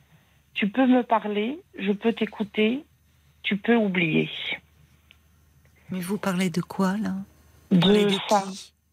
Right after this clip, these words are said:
Speaker 1: De,
Speaker 2: De
Speaker 1: ah,
Speaker 2: ça.
Speaker 1: de ma fille. Je lui ai, je lui ai envoyé par S M S ce petit mot ce matin. Parce
Speaker 2: C'est
Speaker 1: que
Speaker 2: pas banal comme mot.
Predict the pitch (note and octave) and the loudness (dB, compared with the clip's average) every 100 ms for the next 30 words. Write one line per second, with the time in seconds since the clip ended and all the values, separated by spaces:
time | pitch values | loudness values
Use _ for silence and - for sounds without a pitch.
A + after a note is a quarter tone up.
0 | - F#3 G#3+ G#3+ F#3 G#3+ G#3 A#3+ D4 B3+ | -14 -2 0 2 0 -2 0 2 2 0
1 | - - F#3+ G#3 G#3+ F#3 G3 A3 G#3+ - | -6 -10 -6 -2 -2 0 2 2 2 -6
2 | - - G#3+ A3 A3 A#3 C#4 A#3+ G3+ G3 | -20 -4 2 2 2 0 0 0 0 -2
3 | G#3 G#3+ A#3+ - - F#3 A3 - A3 F#3+ | -2 2 0 -2 -8 -2 -2 0 2 2
4 | G3 - G#3+ G3+ - E3 - _ _ _ | 0 0 2 2 0 -6 -6 _ _ _
5 | _ _ _ _ _ _ _ _ _ _ | _ _ _ _ _ _ _ _ _ _
6 | - A3 D#3 D#3 D3 D3 G#3+ F#3+ C#3 C3+ | -4 -2 -2 -2 -2 2 2 2 0 -2
7 | F#3+ A3+ G3 D#3+ D#3+ D#3 D#3 D3+ | -4 -4 -4 -6 -4 -2 0 -2